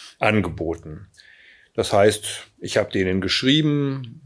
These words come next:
hab versucht, Kontakt aufzunehmen, aber das klappte nicht. Die Briefe kamen zurück, es gab keine Telefonnummer.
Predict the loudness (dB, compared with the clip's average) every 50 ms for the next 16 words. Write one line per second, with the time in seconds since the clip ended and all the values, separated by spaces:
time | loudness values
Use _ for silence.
0 | -8 -8 -6 -4 0 0 0 2 2 2 2 0 -2 -6 -12 -6 -4 -4 -2 0
1 | -2 -4 -2 2 2 2 2 2 0 0 2 2 4 4 4 4 2 0 -2 -4
2 | -8 -14 _ _ _ _ _ _ _ _ 2 4 6 6 8 8 6 6 2 -2
3 | -10 _ _ _ _ -4 -4 -4 -2 -2 -2 -2 -2 -6 -10 -12 -14 -16 -18 -18
4 | -20 -20 _ _ _ _ _ _ _ _ _ _ _ _ _ -4 -2 0 4 4
5 | 4 4 4 4 4 4 4 4 2 2 4 4 6 4 4 2 -2 -8 -8 -14
6 | -18 _ _ _ _ _ _ -20 -4 -2 0 0 0 0 0 0 0 2 2 2
7 | 2 2 4 4 6 6 8 6 8 8 8 8 8 6 6 2 -2 -10